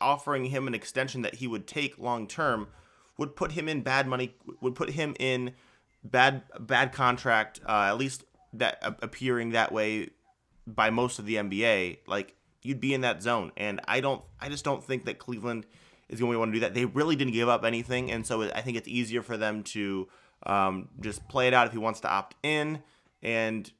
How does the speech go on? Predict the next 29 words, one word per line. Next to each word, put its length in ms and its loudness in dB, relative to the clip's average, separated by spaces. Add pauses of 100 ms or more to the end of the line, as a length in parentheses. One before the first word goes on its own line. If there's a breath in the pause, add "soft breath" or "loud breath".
(100)
um, 600 0 (380)
cut 260 -4
bait, 340 0
or, 400 -2 (120)
you 120 -8
know, 220 -2
maybe 260 -4
you 80 -4
get 160 -4
lucky 480 -2
and 240 -2
are 100 2
able 260 0
to 120 -8
get 160 -4
him 240 -6
in 120 -6
a 40 -4
year 640 0
on 180 0
a 200 -2
more 240 -4
team-friendly 760 -6
deal 380 -2
when 240 -4
there 200 -4
isn't 420 -4
as 240 -6
much 200 -6